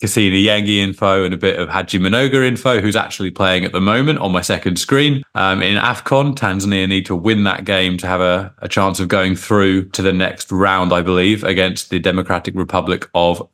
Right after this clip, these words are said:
Congo. Currently nil-nil after thirty-five minutes, but we will keep you updated. I mean, if you're listening, you probably know what the result was. That's how time works. But yeah, we've got a bit of that to do before we look forward. So, Fred,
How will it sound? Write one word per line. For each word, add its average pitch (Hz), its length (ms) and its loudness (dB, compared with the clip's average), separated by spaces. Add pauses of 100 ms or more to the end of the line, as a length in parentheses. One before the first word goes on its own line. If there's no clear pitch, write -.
(120)
Congo. 107 800 0 (260)
Currently 92 320 -2
nil-nil 98 440 4
after 95 220 -2
thirty-five 104 520 2
minutes, 113 300 0
but 92 140 -4
we 92 160 0
will 87 400 0
keep - 260 -2
you 95 80 4
updated. 98 720 0
I - 60 -6
mean, 82 140 -2
if 80 100 -4
you're 90 80 0
listening, 90 380 2
you 90 100 2
probably 82 480 -2
know 87 220 0
what 90 160 -2
the 101 60 2
result 120 340 2
was. 170 260 2
That's - 480 -20
how 78 140 -10
time 92 400 0
works. 110 560 0
But 98 300 2
yeah, 107 60 2
we've 95 120 2
got 120 140 2
a - 20 0
bit 123 140 2
of 113 80 0
that 110 180 0
to 117 80 -2
do 117 160 2
before 117 240 -2
we 117 100 4
look 123 180 0
forward. 113 340 2
So, 104 420 0
Fred, 113 400 0